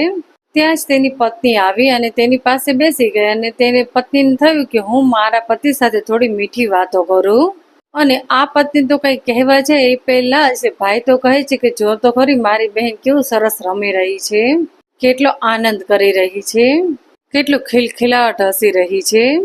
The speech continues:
આવી રીતે તે પોતાની બહેનની વાતો કરવા લાગ્યો.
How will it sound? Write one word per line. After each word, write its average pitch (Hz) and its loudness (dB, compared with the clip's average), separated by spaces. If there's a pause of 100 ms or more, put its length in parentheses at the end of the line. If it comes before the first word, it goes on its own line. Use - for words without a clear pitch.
(460)
આવી 247 2
રીતે 294 0
તે 285 2
પોતાની 220 -2
બહેનની 233 2
વાતો 190 0
કરવા 185 0
લાગ્યો. 190 0